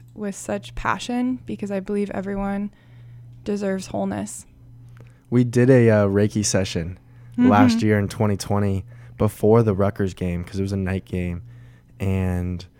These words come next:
Speaker 2: uh, we, I went so deep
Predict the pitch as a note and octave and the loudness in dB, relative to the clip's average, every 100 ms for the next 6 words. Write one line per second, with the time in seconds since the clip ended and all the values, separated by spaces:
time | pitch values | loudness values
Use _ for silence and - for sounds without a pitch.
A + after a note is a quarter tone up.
0 | - - - - - - F#2+ F#2 F#2 F#2+ | -20 -20 -20 -20 -20 -10 -4 -2 -2 -2
1 | G#2+ A#2 - - - G#2 A2 B2 A#2 - | -2 -4 -16 -20 -8 -2 0 2 0 -4
2 | - - - G#2+ G2+ F#2 A2 A2+ - - | -8 -8 -2 0 2 2 -2 -4 -10 -8
3 | F#2+ G#2+ C#3 | -4 -4 -6